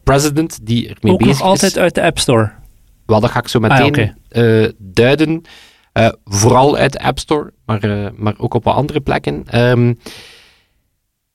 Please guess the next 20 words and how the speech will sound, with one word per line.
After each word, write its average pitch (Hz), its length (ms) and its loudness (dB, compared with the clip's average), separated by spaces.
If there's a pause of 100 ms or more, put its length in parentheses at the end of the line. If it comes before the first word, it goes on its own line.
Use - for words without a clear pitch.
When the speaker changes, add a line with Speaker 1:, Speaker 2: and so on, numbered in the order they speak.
(140)
Speaker 1:
maar 131 200 2
de 151 60 2
ambities 151 360 2
zijn 156 160 2
daar 165 160 0
om, 139 280 2
eh, 131 220 2
om 123 140 -4
dat 113 160 0
wel 135 240 0
te 135 120 -2
laten 117 260 2
groeien 127 360 0
naar 101 140 -2
een 101 220 -4
double 113 360 -2
digits, - 800 -2 (100)
eh, 110 200 -20
inkomsten. 156 500 -2
En 139 280 2